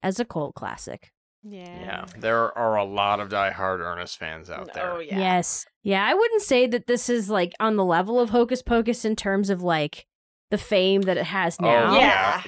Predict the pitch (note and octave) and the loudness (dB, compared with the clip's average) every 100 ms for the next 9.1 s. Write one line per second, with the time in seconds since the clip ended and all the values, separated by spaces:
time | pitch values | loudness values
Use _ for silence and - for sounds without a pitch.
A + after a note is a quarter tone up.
0 | - A#2+ G#2 - G#2 G2+ C4 B3+ A#3 - | -2 2 2 0 0 4 6 6 4 0
1 | - B3 B3+ G#3+ B3+ B3+ A#3 G#3+ - G3+ | -2 0 0 2 2 2 2 0 0 -2
2 | - - G#3+ G#3 F#3 F3 G3+ G3 G3 F#3 | -2 -4 -4 -2 -2 -2 0 2 2 0
3 | F3 F3 E3 E3 C#3+ C#3+ D#3+ D3 - C3+ | 0 0 2 0 -2 -4 -6 -8 -8 -8
4 | C3+ B2+ - F3 E3+ C#3+ - - B3 F4 | -8 -10 -6 -4 -4 -6 -14 -2 2 4
5 | D4+ C#4 C4+ A#3+ A#3+ - D4+ B3+ G3 A3 | 4 4 4 4 2 2 2 2 2 2
6 | A3 G#3 E4 B3+ G#3 G3+ - A#3 A#3+ C4+ | 2 2 4 4 4 4 2 4 4 4
7 | G#3+ G#3 - A3 G3 F3 F3 - - F3+ | 2 -2 -4 -2 0 -2 -2 -4 -4 -2
8 | F3 F3 - C#4 D#4 E4 G#3+ E3+ D#3+ D#3+ | -2 -4 -4 -4 -2 -4 -4 -6 -8 -10